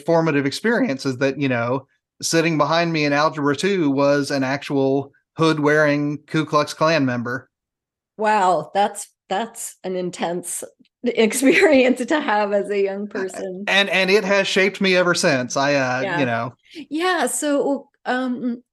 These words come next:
Speaker 2: you know, I'm not a moral relativist. I think when I talk about moral values being the result of, of a kind of, um, conversation,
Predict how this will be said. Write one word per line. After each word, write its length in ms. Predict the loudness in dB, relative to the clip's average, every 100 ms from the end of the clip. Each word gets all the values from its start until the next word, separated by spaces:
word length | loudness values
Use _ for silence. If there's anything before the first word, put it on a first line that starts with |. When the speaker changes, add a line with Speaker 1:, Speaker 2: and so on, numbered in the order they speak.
| _
Speaker 2:
you 140 | -6 -4
know, 400 | -2 -2 -6 -4
I'm 260 | -2 -2
not 280 | -2 -2 -2
a 60 | -4
moral 360 | -2 -2 -2
relativist. 880 | -2 -2 -2 -4 -6 -6 -8 -10 -18 -8
I 160 | -2 -2
think 520 | -2 -8 -8 -12 -20 _ _ -6
when 220 | -4 -2
I 100 | -2
talk 340 | -2 -4 -4
about 420 | -2 0 -2 -4 -10 -16
moral 380 | -8 -4 -4 -2
values 500 | -2 -2 -4 -6 -10
being 280 | -10 -6
the 100 | -6
result 480 | -6 -6 -4 -4 -4
of, 260 | -8 -10 -12 -10
of 140 | -6
a 80 | -8
kind 320 | -8 -8 -2
of, 240 | -2 -4 -10 _ _
um, 420 | -10 -10 -10 -12
conversation, 1160 | -10 -8 -6 -6 -4 -4 -4 -4 -6 -6 -8